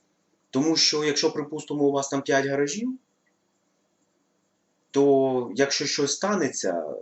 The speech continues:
таке, що треба буде вимушено переїжджати,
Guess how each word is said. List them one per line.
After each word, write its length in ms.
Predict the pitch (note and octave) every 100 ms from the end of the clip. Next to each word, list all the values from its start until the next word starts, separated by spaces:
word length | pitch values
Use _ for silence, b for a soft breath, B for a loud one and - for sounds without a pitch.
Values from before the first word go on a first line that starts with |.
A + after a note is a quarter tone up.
| - _ _ -
таке, 280 | A#2 B2+
що 140 | A2+ G#2+
треба 300 | G#2+ F#2+ F#2
буде 400 | F2+ E2+ D#2+ D2 - _ _ _ _ _ _ _ _ _ _ -
вимушено 600 | A#2+ C3 G#2 - E2+ D#2+
переїжджати, 720 | G#2+ G#2+ G#2 - E2+ C2+